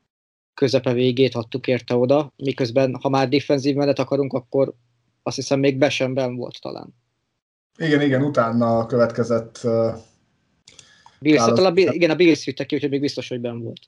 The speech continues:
Speaker 2: Igen, igen, igen.
Speaker 1: De ugyanúgy a, neki, én, akire még talán váltam volna, az ott volt Tutu, őt, őt én azért nagyon, csak még egy Hilton klón-szerű játékosban, nem tudom, mennyire szerettek volna, ö, belemenni.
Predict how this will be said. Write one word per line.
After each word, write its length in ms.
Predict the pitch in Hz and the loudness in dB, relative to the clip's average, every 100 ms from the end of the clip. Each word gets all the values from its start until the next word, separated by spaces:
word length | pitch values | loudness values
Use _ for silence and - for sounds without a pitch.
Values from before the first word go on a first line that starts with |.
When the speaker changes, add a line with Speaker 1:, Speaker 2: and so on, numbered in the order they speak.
| _ _ | _ _
Speaker 2:
Igen, 220 | 131 120 117 | -4 0 2
igen, 180 | 117 | 2
igen. 180 | 110 107 | 0 -2
Speaker 1:
De 360 | 143 143 147 151 | 0 2 2 2
ugyanúgy 360 | 156 151 147 | 2 0 2
a, 300 | 147 147 151 | 4 4 2
neki, 260 | 143 139 147 | 0 -4 -2
én, 100 | 143 | -2
akire 260 | 143 147 143 | -2 0 0
még 140 | 135 | 0
talán 220 | 139 131 | 0 0
váltam 340 | 131 123 131 127 | 0 -2 -4 -4
volna, 160 | 127 | -4
az 60 | 127 | -4
ott 120 | 127 | -4
volt 180 | 127 113 | -6 -2
Tutu, 360 | 151 151 175 - _ _ | -2 2 0 0 _ _
őt, 220 | 135 127 | -6 -4
őt 160 | 131 127 | -4 -4
én 120 | 127 | -4
azért 220 | 120 123 | -4 -2
nagyon, 340 | 147 156 151 - | 2 0 0 -4
csak 220 | - - _ _ _ _ _ _ _ | -2 -2 _ _ _ _ _ _ _
még 240 | - 139 139 | -4 0 0
egy 100 | 127 | -2
Hilton 580 | - - 143 139 143 131 | -6 -2 0 2 0 0
klón-szerű 840 | 151 147 147 - - 143 135 135 - _ _ _ _ _ _ _ _ _ | 2 2 0 -10 -6 -2 0 -2 -6 _ _ _ _ _ _ _ _ _
játékosban, 680 | - 135 127 135 131 127 139 | -2 -2 0 -4 -4 -2 -2
nem 100 | 139 | -2
tudom, 220 | 143 135 | -2 0
mennyire 260 | 135 135 123 | 0 0 -2
szerettek 480 | - 135 123 127 - | -2 -2 -2 -8 -4
volna, 380 | 127 127 117 - _ _ _ _ - _ | -4 -4 -8 -12 _ _ _ _ -20 _
ö, 440 | 127 123 123 123 - - _ _ _ _ _ _ _ | -6 -4 -4 -4 -6 -12 _ _ _ _ _ _ _
belemenni. 720 | - 143 151 160 165 180 180 | 0 2 2 0 0 0 0